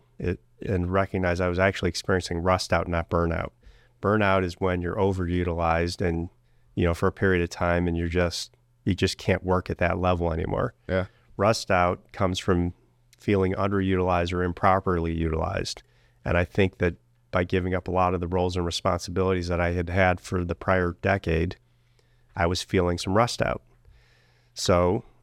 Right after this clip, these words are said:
Speaker 1: our implement-, our E O S implementer, Ron Kaminsky, suggested the concept of a sabbatical.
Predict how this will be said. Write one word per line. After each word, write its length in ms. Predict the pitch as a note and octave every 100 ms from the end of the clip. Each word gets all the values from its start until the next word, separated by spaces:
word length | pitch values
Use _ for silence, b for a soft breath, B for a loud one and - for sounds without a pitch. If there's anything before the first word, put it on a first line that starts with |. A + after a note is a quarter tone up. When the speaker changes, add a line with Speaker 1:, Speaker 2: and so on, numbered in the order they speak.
| _ F#2+
Speaker 1:
our 120 | F#2+
implement-, 460 | B2 A#2+ F#2+ F2+
our 140 | F#2+ G2
E 100 | G2
O 120 | F#2+
S 180 | F#2+ -
implementer, 480 | F2+ F2+ F2 F#2 F#2+
Ron 220 | F2 F#2
Kaminsky, 600 | - F2 E2 - F#2 F#2+
suggested 800 | - F2 F2+ E2+ - F#2+ F2+ G2+ _ _ _ _ -
the 160 | F2
concept 520 | - E2 E2+ F#2+ -
of 120 | F2+ F2+
a 60 |
sabbatical. 640 | - G2 G#2 G#2+ B2 -